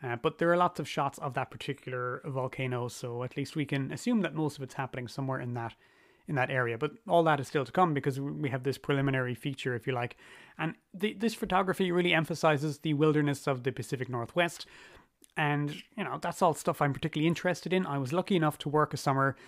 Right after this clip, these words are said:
i-, in Oregon about ten years ago and saw a little bit of, of North California and a very tiny bit of, uh, Washington State as well.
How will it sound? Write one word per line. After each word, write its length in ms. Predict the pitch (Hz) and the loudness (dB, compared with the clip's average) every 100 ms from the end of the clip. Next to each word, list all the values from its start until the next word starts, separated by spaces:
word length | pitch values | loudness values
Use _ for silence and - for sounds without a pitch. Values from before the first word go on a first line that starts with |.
| - - - - | -20 -20 -18 -6
i-, 40 | |
in 340 | 131 135 135 | -4 -2 0
Oregon 600 | 131 131 131 135 139 127 104 _ _ - | 2 2 2 2 2 0 -6 _ _ -12
about 300 | 160 120 113 | -8 -8 -2
ten 180 | 131 131 | 0 2
years 180 | 139 | 2
ago 360 | 139 156 156 151 | 2 4 4 4
and 280 | 139 123 123 - - - | 2 -2 -4 -8 -20 -10
saw 260 | - 156 | 0 2
a 20 | |
little 160 | 151 151 | 2 2
bit 140 | 143 | 2
of, 300 | 135 127 117 185 180 | 4 2 -2 -4 -4
of 140 | 127 | -2
North 220 | 135 135 | 0 0
California 600 | - 123 - 180 180 180 156 | -2 0 4 6 6 4 2
and 100 | 127 | -2
a 100 | 123 | 0
very 260 | 143 139 | 2 0
tiny 340 | 139 - 139 135 | -2 -2 0 2
bit 240 | 135 127 - | 2 0 -4
of, 280 | 131 123 120 - - - - | -2 -2 -4 -12 -20 -18 -8
uh, 60 | 127 | -4
Washington 460 | 131 120 - 127 120 | -2 -2 -2 -4 -2
State 340 | - 131 117 | 0 0 0
as 140 | 120 | -4
well. 360 | 123 139 143 139 | 0 2 2 0